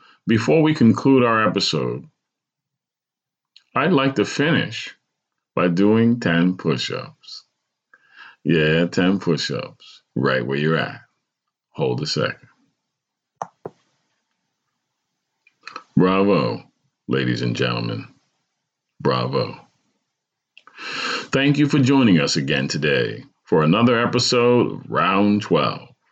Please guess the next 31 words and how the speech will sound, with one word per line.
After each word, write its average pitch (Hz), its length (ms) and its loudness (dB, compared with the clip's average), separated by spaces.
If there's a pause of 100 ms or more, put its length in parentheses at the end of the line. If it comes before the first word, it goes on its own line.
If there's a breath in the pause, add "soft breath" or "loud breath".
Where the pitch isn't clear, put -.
(540 loud breath)
May 98 120 0
you 98 140 6
live 120 180 4
as 123 120 4
long 127 240 4
as 127 100 4
you 131 100 6
want 151 500 2 (340)
and 69 200 0
never 82 220 2
want 80 460 2
as 60 140 -8
long 62 260 -6
as 69 120 -10
you 76 140 -4
live. 57 280 -6 (560 soft breath)
May 120 140 2
the 123 100 4
worst 151 340 4
days 143 260 4
of 139 120 6
your 139 160 6
future 110 580 2 (180)
be 95 100 4
like 87 200 4
the 87 80 2
best 113 420 0
days 104 260 2
of 104 100 2
your 107 160 2
past. - 600 -6